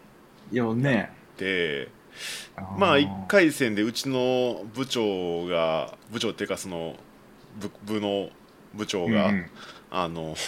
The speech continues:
Speaker 2: くじ運悪く一回戦東京と当たり、
Speaker 1: はいはいはい。
Speaker 2: フルボッコにされ、
Speaker 1: <laughs>
Speaker 2: えー、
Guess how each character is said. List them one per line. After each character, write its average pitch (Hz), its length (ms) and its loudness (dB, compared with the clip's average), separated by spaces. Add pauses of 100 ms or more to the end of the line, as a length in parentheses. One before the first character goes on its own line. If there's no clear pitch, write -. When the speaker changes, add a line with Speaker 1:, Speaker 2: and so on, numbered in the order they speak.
(600)
Speaker 2:
く 139 140 0
じ 120 160 2
運 127 180 0
悪 110 200 6
く 95 140 -6
一 98 160 -8
回 117 160 8
戦 87 240 -2
東 101 180 -2
京 98 140 0
と 85 140 0
当 202 100 4
た 95 160 4
り、 85 380 -6 (420)
Speaker 1:
は 98 140 -2
い - 20 0
は 95 60 -4
い - 40 -10
は 92 120 -6
い。 - 40 -10 (320)
Speaker 2:
フ - 260 -2
ル 165 120 4
ボ 143 60 2
ッ 135 60 -2 (100)
コ 123 100 4
に 98 100 0
さ 98 140 -2
れ、 87 400 0 (180)
Speaker 1:
<laughs> - 1700 0
Speaker 2:
え 98 460 -4
ー、 - 0 -